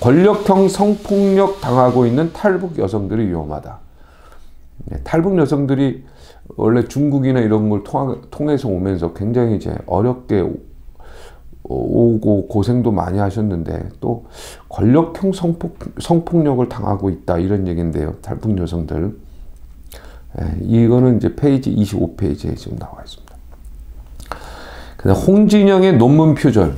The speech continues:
그 아버님이 이제 그, 그 석사, 박사를 받았던 그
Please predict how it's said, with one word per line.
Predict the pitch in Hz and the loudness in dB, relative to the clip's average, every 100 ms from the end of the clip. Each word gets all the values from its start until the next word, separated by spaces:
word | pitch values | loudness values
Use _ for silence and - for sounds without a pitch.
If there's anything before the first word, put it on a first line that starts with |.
| - - | -10 -18
그 | - - | -10 -6
아버님이 | - - 160 165 170 202 | 0 2 4 6 6 4
이제 | 156 135 | 2 0
그, | 127 120 104 - - - - - - - - - - - - - - - - - | 2 2 2 -2 -10 -20 -20 -20 -20 -20 -20 -20 -20 -20 -20 -20 -20 -20 -20 -14
그 | - | -12
석사, | - 135 - 147 - | -8 -8 0 0 0
박사를 | 104 - - 104 95 104 | -4 -8 0 2 4 2
받았던 | - 95 90 92 101 95 | -2 -6 -6 -4 -4 -4
그 | - 98 - | -2 -2 -2